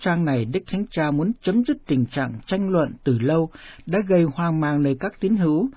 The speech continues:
và Ngài long trọng xác quyết, giáo hội không có quyền chuyển chức linh mục cho phụ nữ, vì việc dành riêng chức linh mục cho nam giới là điều xuất phát từ chính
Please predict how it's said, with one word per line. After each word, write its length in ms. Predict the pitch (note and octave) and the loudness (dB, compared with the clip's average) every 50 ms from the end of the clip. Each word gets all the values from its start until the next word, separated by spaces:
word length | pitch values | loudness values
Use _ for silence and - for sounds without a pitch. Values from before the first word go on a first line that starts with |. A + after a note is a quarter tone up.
| - - - - - | -12 -20 -20 -12 -6
và 100 | - D3 | -2 0
Ngài 220 | C#3 C#3 C#3 C3 | 2 2 2 2
long 300 | C3 C#3 D#3 F#3 G#3 G#3+ G3+ - | 0 0 0 0 0 -2 -2 -2
trọng 220 | - F3+ C#3+ - - - - | -2 -2 -2 -2 -6 -8 -8
xác 80 | A3+ C4+ - | -8 -8 -4
quyết, 220 | - A#3+ B3 C4+ C4+ - - - - - - - - - | 0 0 0 0 0 -4 -12 -20 -20 -20 -20 -20 -20 -8
giáo 200 | - D3 E3 F#3+ - | -2 0 0 0 0
hội 260 | - - E3+ D#3 - - | 2 4 4 4 2 0
không 280 | - - - A3+ A3+ | -2 -2 0 2 2
có 80 | A#3 C#4+ C#4 - | 2 0 -2 0
quyền 280 | - D#3 C#3+ B2+ A#2 G#2 - | 0 2 2 2 2 0 -2
chuyển 200 | - C3+ A#2+ G#2+ | -2 -2 -2 -2
chức 260 | - - B3 B3 - | -2 -2 -2 0 0
linh 200 | F3 E3 D#3+ D#3 | 0 2 2 2
mục 140 | C#3+ B2+ - - - | 0 0 -2 -6 -6
cho 160 | - D#3 D#3 - | -4 -4 -4 -2
phụ 160 | - C#3+ C3+ | -2 0 2
nữ, 320 | B2+ C3 B2+ B2+ D#3+ A3 C4+ - - - - - - - - - | 2 2 2 0 0 -2 -4 -6 -12 -20 -20 -20 -20 -20 -8 2
vì 120 | - D#3+ D3+ | 4 4 6
việc 200 | C#3+ D#3 D3+ C#3 - | 6 4 4 4 0
dành 340 | E3 C#3 D#3 D#3 D3 C#3+ C3+ | -6 -4 -2 0 2 2 2
riêng 360 | B2+ D#3+ F#3 G3 G3 G3+ F#3 | 2 4 4 4 4 4 2
chức 220 | - C#4+ C#4+ - | 2 0 0 2
linh 180 | C4 F#3 F#3+ F#3 | 2 2 4 2
mục 140 | D#3 B2 - - - | 2 0 0 -4 -4
cho 100 | - F3+ | -2 0
nam 240 | F3+ F3 F3 E3+ E3 | 0 2 2 2 2
giới 240 | D#3+ D#3+ D3+ E3+ A#3 | 2 2 2 4 4
là 140 | C4 G3+ C#3 | 2 2 2
điều 220 | B2+ B2+ C3 B2 | 2 2 2 2
xuất 340 | A#2+ - - - B3+ B3+ - | 0 0 -2 -4 -6 -6 -6
phát 240 | - - A#3 C4+ D4 - - | -6 -4 -4 -4 -4 -4 -2
từ 160 | - C3+ A#2 G#2 - | 0 0 0 0 -2
chính 200 | - D#3 E3 A#3 | -2 -2 0 0